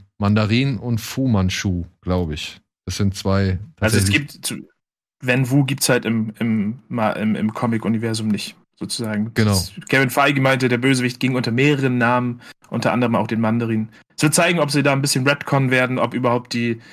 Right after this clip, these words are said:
Speaker 2: die, die, äh, Tony Stark entführt haben, sozusagen, die wirklichen Ten Rings sind, weil hier ist es jetzt halt tatsächlich eine komplett, so wie es zumindest im Trailer aussieht, eine komplett asiatische Vereinigung, während ja die, die Entführer ja eher,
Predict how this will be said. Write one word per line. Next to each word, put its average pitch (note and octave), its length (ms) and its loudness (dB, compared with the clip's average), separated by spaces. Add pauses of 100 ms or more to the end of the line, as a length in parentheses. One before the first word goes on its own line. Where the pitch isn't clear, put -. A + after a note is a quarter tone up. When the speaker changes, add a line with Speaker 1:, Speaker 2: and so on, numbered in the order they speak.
(360)
Speaker 2:
die, A#2+ 220 0
die, A#2+ 140 2
äh, A2+ 240 2
Tony B2 260 -2
Stark A#2 300 0
entführt A#2 360 -4
haben, A#2 380 0 (160)
sozusagen, A2 600 0 (640)
die A#2 100 2
wirklichen B2+ 400 0
Ten B2 220 0
Rings A#2+ 280 2
sind, B2 380 0
weil A2+ 360 2
hier A2+ 200 2
ist A2+ 80 0
es A#2 120 -2
jetzt A2+ 200 0
halt A#2 200 0
tatsächlich A2+ 360 -2
eine A#2 80 -6
komplett, A#2 480 -2 (280)
so A2+ 160 -4
wie A#2 40 0
es A2+ 120 -2
zumindest A#2 280 -2
im A2+ 80 -2
Trailer A2+ 280 2
aussieht, A2+ 220 -2
eine A#2+ 100 -4
komplett B2 320 -2
asiatische B2 800 0 (720)
Vereinigung, C#3 640 4
während B2 240 2
ja A#2+ 140 2
die, A2+ 400 -2
die F#2 260 -6
Entführer A#2+ 460 2
ja A2+ 140 2
eher, A2+ 460 -2